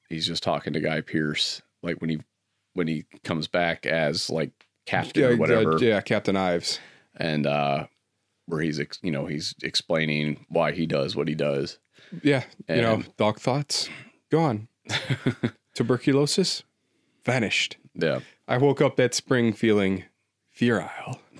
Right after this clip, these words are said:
Speaker 2: It's so good.
Speaker 1: <laughs> You've seen this movie a lot.
Speaker 2: I
Speaker 1: I
Speaker 2: do.
Speaker 1: watched it for the first time today.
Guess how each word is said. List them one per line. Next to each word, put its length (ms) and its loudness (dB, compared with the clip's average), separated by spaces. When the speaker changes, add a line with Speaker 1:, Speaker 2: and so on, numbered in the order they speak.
Speaker 2:
It's 600 2
so 320 6
good. 480 6
Speaker 1:
<laughs> 280 -2
You've 80 -4
seen 120 4
this 140 2
movie 160 2
a 80 2
lot. 320 0
Speaker 2:
I 80 4
Speaker 1:
I 100 8
Speaker 2:
do. 60 10
Speaker 1:
watched 240 6
it 120 2
for 100 4
the 60 4
first 240 2
time 180 2
today. 560 0